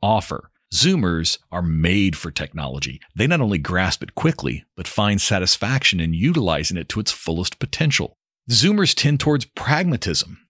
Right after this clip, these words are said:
They solve problems. Zoomers aren't satisfied with theories.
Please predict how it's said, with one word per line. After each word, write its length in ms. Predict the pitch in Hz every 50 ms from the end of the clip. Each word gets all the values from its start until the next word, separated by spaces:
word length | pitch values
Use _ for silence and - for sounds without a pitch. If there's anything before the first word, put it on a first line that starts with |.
| _ _ _ _ -
They 160 | 101 131 170
solve 520 | 160 - - - 123 113 113 110 107 -
problems. 580 | - - - 139 147 160 131 98 73 - - - - 117
Zoomers 420 | 101 - 170 180 170 160 139 -
aren't 200 | - 151 - -
satisfied 680 | - - - 127 135 170 165 - - - 80 80 78 76
with 120 | 82 -
theories. 520 | - - 160 175 156 90 73 64 - -